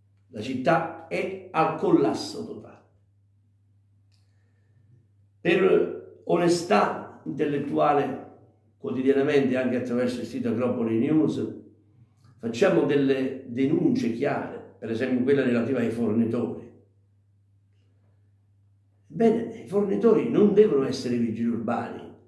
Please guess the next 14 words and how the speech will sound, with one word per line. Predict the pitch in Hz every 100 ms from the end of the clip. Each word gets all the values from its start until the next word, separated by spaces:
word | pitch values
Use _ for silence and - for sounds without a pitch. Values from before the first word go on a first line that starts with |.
| _ -
a | 131 127
non | 139 147 139
farli | - 147 135
mettere | 131 - 127
in | 123 123
doppia | 151 117 - 120
e |
in | 117
tripla | 117 117 117 110
fila. | - 104 82 - - _ _ _ _
Deve | - 220
essere | 269 233 202 160 151 - -
una, | 196 240 170 139 - - - - _ _ _ _ _ _ _ _ _ _ _ -
eh, | 147 143 139 135 -